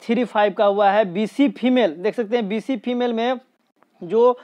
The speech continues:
नीचे जो कट ऑफ गया है देख सकते हैं सेवेंटी थ्री पॉइंट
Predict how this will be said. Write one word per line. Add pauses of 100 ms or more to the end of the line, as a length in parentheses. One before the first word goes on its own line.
(400)
नीचे
जो
कट
ऑफ
गया
है
देख
सकते
हैं
सेवेंटी
थ्री
पॉइंट